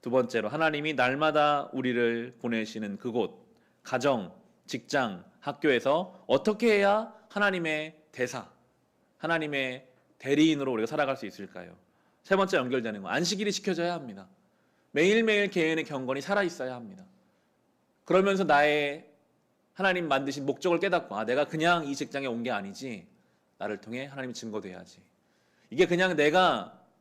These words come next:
좋아서 내 생각으로 만들어진 가정이 아니지. 내가 여기서 하나님 사람으로 살아야지." 이 깨달아지고 이해돼야만 살 수 있거든요. 그리고 자꾸만 잊어버리기 때문에 날마다 개인 경건의 시간을 통해서 그것이 돌보아져야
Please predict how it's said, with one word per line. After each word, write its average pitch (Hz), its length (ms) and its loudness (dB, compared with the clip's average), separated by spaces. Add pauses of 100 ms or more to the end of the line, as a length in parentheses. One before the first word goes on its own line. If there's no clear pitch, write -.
(340)
좋아서 175 520 6
내 131 120 2
생각으로 185 400 2
만들어진 143 380 0
가정이 135 380 -6
아니지. 110 340 -6
내가 165 240 0
여기서 160 340 -2
하나님 180 240 -6
사람으로 156 280 -6
살아야지." 120 460 -4 (420)
이 175 120 2
깨달아지고 220 960 4 (460)
이해돼야만 185 640 6
살 262 160 4
수 254 120 -2
있거든요. - 380 -10 (680)
그리고 180 100 -2
자꾸만 196 320 2
잊어버리기 180 400 4
때문에 151 440 -6
날마다 117 340 -4
개인 117 240 -8
경건의 104 240 -8
시간을 120 280 -6
통해서 110 240 -10
그것이 101 600 -8 (260)
돌보아져야 101 800 -4